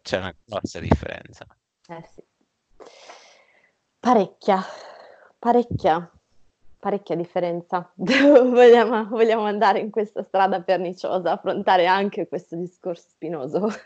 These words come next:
Speaker 2: <laughs>
Speaker 1: C'è tempo, why not?
Speaker 2: Allora, non troppissimissimo, perché abbiamo fatto un'oretta.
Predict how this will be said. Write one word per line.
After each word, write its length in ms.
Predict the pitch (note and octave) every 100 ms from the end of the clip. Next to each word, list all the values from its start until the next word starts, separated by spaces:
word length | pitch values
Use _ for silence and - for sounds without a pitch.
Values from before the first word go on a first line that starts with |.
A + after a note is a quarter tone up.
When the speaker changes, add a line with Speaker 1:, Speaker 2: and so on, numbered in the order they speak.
| _ - -
Speaker 2:
<laughs> 600 | C4+ _ - - D4 -
Speaker 1:
C'è 260 | - E4+ -
tempo, 600 | F4+ - F3 - A2+ G#2 G#2+ G#2 -
why 340 | A2 A#2+ B2
not? 320 | C#3 B2+ G2+ - - - - - - _ - - -
Speaker 2:
Allora, 500 | - G3 F#3+ F3 D#3+
non 260 | F3+ C4+ E4+
troppissimissimo, 1300 | E4 D4+ - C#4 - A#3+ A#3 C4 C4 C4+ C4 C4+ D4
perché 240 | A#3 G3+
abbiamo 280 | G3 F#3+ F#3
fatto 340 | F3 F#3 - F#3+
un'oretta. 760 | F3 D#3 C3 - - C3+ -